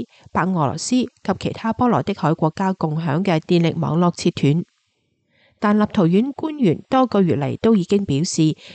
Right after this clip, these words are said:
已經準備好透過波蘭連上西歐嘅電力網，以因應潛在嘅斷電威脅。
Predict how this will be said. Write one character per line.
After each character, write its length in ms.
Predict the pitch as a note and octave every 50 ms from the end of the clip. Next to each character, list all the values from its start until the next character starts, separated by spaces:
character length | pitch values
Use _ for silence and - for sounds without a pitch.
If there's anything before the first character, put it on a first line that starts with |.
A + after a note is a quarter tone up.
| - -
已 100 | - G3
經 180 | - A#3+ A#3 A3+
準 200 | - D3+ F3 G3
備 140 | E3+ D#3+
好 260 | D3+ D3+ D3 D3 E3+ G3
透 180 | - - F#3+ E3+
過 160 | - E3+ E3+
波 260 | - - A#3+ A#3+ A#3+
蘭 220 | A3+ F3 C3 - - _ _ _ - -
連 220 | - F#3 F3 E3+
上 300 | F3+ - F3 D#3 E3+ F#3+
西 160 | G#3+ - - B3+
歐 280 | B3+ B3+ B3+ B3+ B3+ A3+
嘅 120 | - E3+
電 180 | D#3 - D3+ D3+
力 100 | D3+ C3+
網， 340 | C3 D3 C#3 C#3 D3+ E3+ G#3 _ _ _ - _ _
以 160 | - F3 F#3
因 180 | G#3+ G#3+ G#3 G#3
應 220 | F#3+ D#3+ D#3 E3
潛 280 | - - - C#3+ B2+ D3+
在 240 | - D#3+ D3 D3+
嘅 200 | D3+ - D#3 D#3
斷 320 | D#3 - - D#3 C#3+ D#3 E3+
電 180 | - D#3 D3 D3+
威 180 | E3+ F#3 F#3+
脅。 240 | G3 - - D#3 -